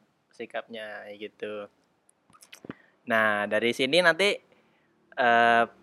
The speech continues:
ada beberapa misteri yang mungkin terpecahkan seperti kenapa di dunia ini tidak ada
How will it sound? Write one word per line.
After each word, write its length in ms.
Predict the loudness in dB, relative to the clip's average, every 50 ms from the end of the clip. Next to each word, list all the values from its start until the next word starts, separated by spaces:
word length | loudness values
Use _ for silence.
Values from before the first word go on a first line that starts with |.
| _ _
ada 300 | 0 0 0 4 6 4 4
beberapa 340 | 4 4 2 2 2 2 2
misteri 500 | 0 -2 -4 -2 -2 0 0 2 2 2
yang 160 | 2 2 2 -2 -6 -12 -10
mungkin 420 | -6 -6 -6 -4 -4 -4 -4 -6 -6 _ _ _ _
terpecahkan 440 | -10 -10 -10 -10 -10 -6 -2 -2 0
seperti 360 | 0 0 -2 -2 0 -2 -6
kenapa 380 | -4 -2 -2 0 2 4 4 4
di 120 | 2 0
dunia 260 | -4 -2 -2 0 0
ini 200 | 0 0 -2 -2
tidak 300 | -2 -2 0 0 0 0
ada 200 | 2 0 2 2